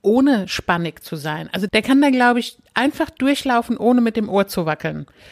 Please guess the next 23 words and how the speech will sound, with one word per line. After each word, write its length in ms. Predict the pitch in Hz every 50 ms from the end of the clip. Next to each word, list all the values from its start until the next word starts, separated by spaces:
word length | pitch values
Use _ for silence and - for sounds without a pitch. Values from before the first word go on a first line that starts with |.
| - - - - - _ _ _ -
Aber 340 | - 196 226 254 277 277 -
wir 100 | 233 208
müssen 400 | 196 214 240 - - 233 208 208
ein 60 | 190 -
kleines 280 | - 202 226 233 226
bisschen 300 | - - 202 - 220 196
mehr 160 | 190 190 185 185
Kadenz 480 | - - 185 147 - 180 196 175 -
in 80 | 170 165
das 140 | 160 160 -
Pony 280 | - - 170 165 160
kriegen. 340 | - - - 165 160 170 170
Das 160 | 170 170 - - - -
trabt 360 | - - - 185 214 - -
er 140 | 240 190 185
auch 60 | 185
viel 280 | - - - 220 208 - -
ausdrucksvoller 840 | - 202 240 - - - 277 - - - - 254 247 254 247 -
und 180 | - 208 190 -
galoppiert 580 | - 196 196 196 190 - - - 247 247 - -
auch 140 | 165 -
viel 280 | - - - 190 170 170 -
ausdrucksvoller. 840 | 170 170 165 - - - 160 - - - - 170 160 160 156 156